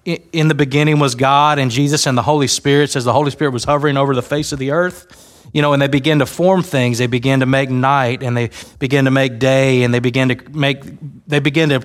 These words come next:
speak forth creation into existence. Well, you know, uh, on according to that plan, God, Jesus, and the Holy Spirit, I, I mean, I'm just s-,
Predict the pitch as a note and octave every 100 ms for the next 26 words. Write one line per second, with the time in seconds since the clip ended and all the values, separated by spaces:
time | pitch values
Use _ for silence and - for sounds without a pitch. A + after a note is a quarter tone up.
0 | - - - F#3 F#3 F3+ - - D#3 D#3+
1 | E3 D3+ C#3+ C#3+ C3 A2+ D3+ F3+ D3 A#2+
2 | - - - - - D#3+ D#3 D3 C#3+ D#3
3 | - - E3 F#3 E3+ - F3 E3 D3+ D3
4 | - F3+ G3+ C#3+ - - - - - -
5 | _ _ _ _ C#3 D3+ E3+ E3+ D3+ E3+
6 | E3+ E3+ D3 E3+ D#3+ - F#3 D#3+ C#3+ D3
7 | - D3 C#3+ D#3+ F#3+ - - -